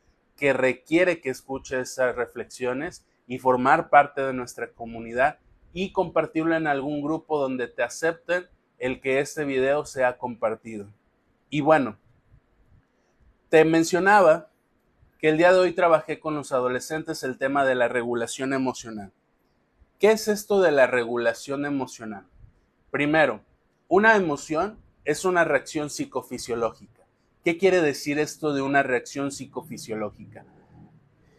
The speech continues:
Hay, hay, eh,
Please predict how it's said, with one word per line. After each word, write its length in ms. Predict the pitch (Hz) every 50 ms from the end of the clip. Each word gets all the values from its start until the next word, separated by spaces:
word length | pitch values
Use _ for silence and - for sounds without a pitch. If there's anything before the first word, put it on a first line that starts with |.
| _ _ - - - - - - - -
Hay, 420 | - 156 190 214 214 208 - - - - -
hay, 500 | - 175 196 214 226 233 226 220 208 175 160
eh, 720 | 160 160 156 156 151 151 147 147 147 147 143 143 139 135